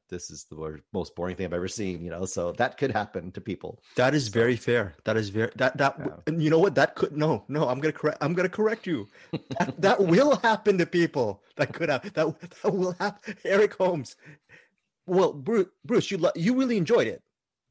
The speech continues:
Speaker 1: I
Speaker 2: Okay.
Speaker 1: did, yes. I ultimately really enjoyed it, but I think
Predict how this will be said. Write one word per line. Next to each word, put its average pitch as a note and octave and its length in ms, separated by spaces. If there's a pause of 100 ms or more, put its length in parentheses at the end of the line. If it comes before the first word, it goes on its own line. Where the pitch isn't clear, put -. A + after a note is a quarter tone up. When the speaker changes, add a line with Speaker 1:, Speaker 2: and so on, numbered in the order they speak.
Speaker 1:
I - 0
Speaker 2:
Okay. B2+ 80
Speaker 1:
did, F#2 260
yes. F#2 380 (140)
I A#2+ 220
ultimately C3 460
really A2+ 260
enjoyed F#2 340
it, G2 180 (120)
but G2+ 340
I G2+ 160
think G#2+ 240